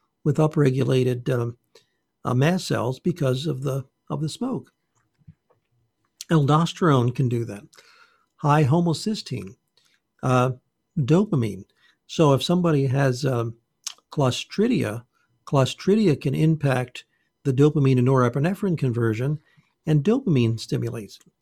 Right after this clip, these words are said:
For other people, it's, uh, sulfites.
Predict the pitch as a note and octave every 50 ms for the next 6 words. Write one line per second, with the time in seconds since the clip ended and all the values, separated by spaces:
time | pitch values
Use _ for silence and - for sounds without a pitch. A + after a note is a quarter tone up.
0 | _ _ _ _ _ _ _ _ _ _ _ _ _ - D#3+ C#3+ E3 F#3+ G#3+ D#4
1 | C#4 - - D3 C3+ - - D#3+ D#3+ E3+ F#3+ F3 D3+ D3+ - - - - D#3 D3
2 | D3+ D3+ B2 - - - - B3+ D4 B3 - - B2+ A2 - - - - -